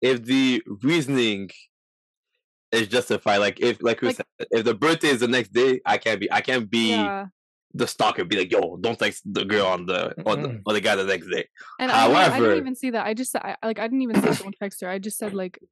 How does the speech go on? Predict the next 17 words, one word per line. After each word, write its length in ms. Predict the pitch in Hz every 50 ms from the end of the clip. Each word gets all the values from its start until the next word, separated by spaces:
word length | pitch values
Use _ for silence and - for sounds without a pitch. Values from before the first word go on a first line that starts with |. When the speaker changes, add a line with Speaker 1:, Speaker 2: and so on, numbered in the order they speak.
| _ _ _ _ _ - - _ _ _ _ _ -
Speaker 2:
that's 160 | 202 196 -
the 100 | - 220 - -
person 200 | 202 - 226 214 202
that 80 | 190 185
you're 260 | 196 190 185 190 196 - - 202 202
messaging. 360 | 202 - 220 220 247 277 285 294 302 _ -
<laughs> 680 | - - - - - 240 _ _ _ _ _ _ - -
Speaker 1:
However, 540 | 101 101 107 131 151 165 143 113 - 113 110 104
it's 240 | - 113 113 107 113
just, 180 | 131 131 127 -
it's 140 | 120 117 110
just 140 | 131 123 113
the 120 | 120 - -
optics 380 | - - - - - 117 98 92
don't 180 | 98 113 107 104
look 180 | 104 104 95
good 360 | 85 123 117 104 98 95 90